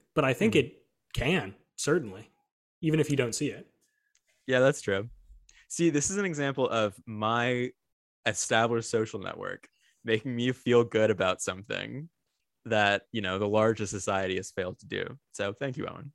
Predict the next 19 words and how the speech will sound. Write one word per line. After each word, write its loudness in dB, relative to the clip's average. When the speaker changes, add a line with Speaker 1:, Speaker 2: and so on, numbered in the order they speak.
Speaker 1:
Well, 4
but 0
you 0
early, 10
you, -2
you 2
said 4
you're 6
cold 6
though. -2
So 2
wait 2
a -4
minute. -8
Are 4
you 6
s-, 2
<laughs> 8
are 6